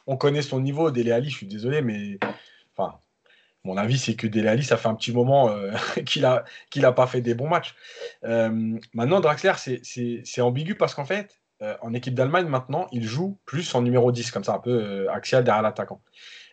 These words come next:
Euh, par contre, avant, jusqu'à son arrivée au P S G et ses premiers mois au P S G,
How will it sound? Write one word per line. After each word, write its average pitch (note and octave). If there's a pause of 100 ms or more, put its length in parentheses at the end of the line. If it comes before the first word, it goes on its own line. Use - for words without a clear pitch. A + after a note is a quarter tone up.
Euh, G2+
par A2+
contre, A3 (180)
avant, B2 (340)
jusqu'à A2+
son C3
arrivée B2
au B2+
P B2+
S B2
G B2+
et A#2
ses A2+
premiers A#2+
mois C3
au B2
P A2
S A2+
G, E3